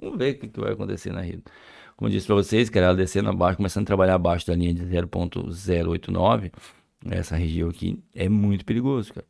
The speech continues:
porque ela perde tudo aquilo que foi conquistado, né? E aí isso daqui ficaria como se fosse uma manipulação, sei lá, uma jogada de mar-, de mercado, né? E ela volta a trabalhar, essa aqui é o te-, a tendência de trabalho dela, né?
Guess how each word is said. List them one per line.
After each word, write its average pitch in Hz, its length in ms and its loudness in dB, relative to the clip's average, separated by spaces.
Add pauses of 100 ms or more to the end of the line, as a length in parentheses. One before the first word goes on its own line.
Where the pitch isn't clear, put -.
porque - 240 -10
ela 90 160 -2
perde 90 460 2
tudo 101 380 -2
aquilo 113 420 -6
que - 80 -20
foi - 160 -8
conquistado, 139 500 0 (760)
né? 87 240 -6
E 92 240 -6
aí 90 120 -2
isso - 200 -8
daqui 92 240 -2
ficaria 95 360 0
como 104 280 -6
se - 100 -16
fosse - 200 -8
uma 110 120 -2
manipulação, 113 680 -4
sei - 140 -6
lá, 104 120 -2
uma 92 160 -2
jogada 90 300 -2
de 95 80 -6
mar-, 101 260 0
de 98 100 -2
mercado, 101 440 0
né? - 120 -10 (920)
E 87 140 2
ela 87 160 4
volta 85 360 0
a 85 40 -8
trabalhar, 90 480 4 (480)
essa 98 260 -2
aqui - 180 -4
é 120 80 4
o 135 60 0
te-, - 120 -4
a 135 100 0
tendência 127 560 0
de 90 160 -8
trabalho 87 400 0
dela, 85 260 -2
né? 87 180 -6